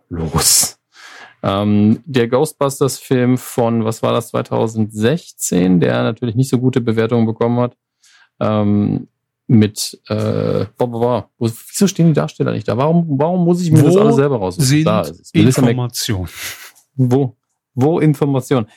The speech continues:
Speaker 1: Melissa McCarthy, Kirsten Wiig, Kate McKinnon, Leslie Jones, ähm,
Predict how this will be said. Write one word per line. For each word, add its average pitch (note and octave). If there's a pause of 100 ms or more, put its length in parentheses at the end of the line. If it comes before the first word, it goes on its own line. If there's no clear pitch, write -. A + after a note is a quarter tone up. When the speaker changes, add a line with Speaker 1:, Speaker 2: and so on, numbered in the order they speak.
(100)
Speaker 1:
Melissa C3+
McCarthy, A#2
Kirsten A2+
Wiig, A2
Kate G#2+
McKinnon, G2+
Leslie G2
Jones, G#2 (600)
ähm, F#2